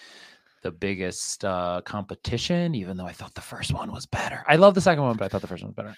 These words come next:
Um, yeah, I think that's, they should just have, I feel like some of these movies turn into, some of the, some of the years of best animated, animated film turn into, like, really a,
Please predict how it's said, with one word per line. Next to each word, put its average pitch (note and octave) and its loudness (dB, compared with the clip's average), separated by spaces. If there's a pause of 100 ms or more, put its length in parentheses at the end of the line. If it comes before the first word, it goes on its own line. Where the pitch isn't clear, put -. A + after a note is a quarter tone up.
Um, G#2 4 (680)
yeah, B2+ 6
I F#2 -4
think A2 -2
that's, - -2 (400)
they C3+ 8
should G3 4
just E3+ 4
have, B2 4 (1040)
I C3 2
feel E3 10
like F3 8
some C#3+ 6
of C#3 4
these C3 2
movies A#2+ -2
turn A2 0
into, A#2+ -4
some C3+ 4
of A#2 0
the, A2+ -2
some B2+ 0
of C3+ 0
the B2 -6
years G#2+ 0
of G#2+ -4
best G#2 -2
animated, G#2+ -2 (200)
animated G2 -6
film F#2 -4
turn G2 -4
into, A2+ -4
like, A#2+ -4
really B2 -2
a, A#2+ 0